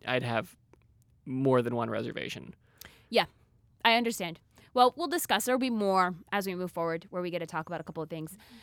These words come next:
Speaker 1: To answer your question, I
Speaker 2: Yes.
Speaker 1: like the guy.
Speaker 2: I do. I like,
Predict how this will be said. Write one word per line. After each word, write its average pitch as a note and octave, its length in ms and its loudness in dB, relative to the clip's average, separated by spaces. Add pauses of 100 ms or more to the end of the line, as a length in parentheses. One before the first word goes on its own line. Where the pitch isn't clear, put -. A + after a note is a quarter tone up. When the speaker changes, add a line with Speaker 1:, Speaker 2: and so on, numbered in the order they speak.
(260)
Speaker 1:
To - 100 -2
answer D#3+ 220 4
your C3+ 80 4
question, B2 360 2
I A#2 80 -6
Speaker 2:
Yes. G#2 60 -2
Speaker 1:
like - 160 -8
the - 80 -18
guy. - 240 -12 (160)
Speaker 2:
I E4 100 6
do. C4+ 360 4
I C4 100 4
like, C#4 240 2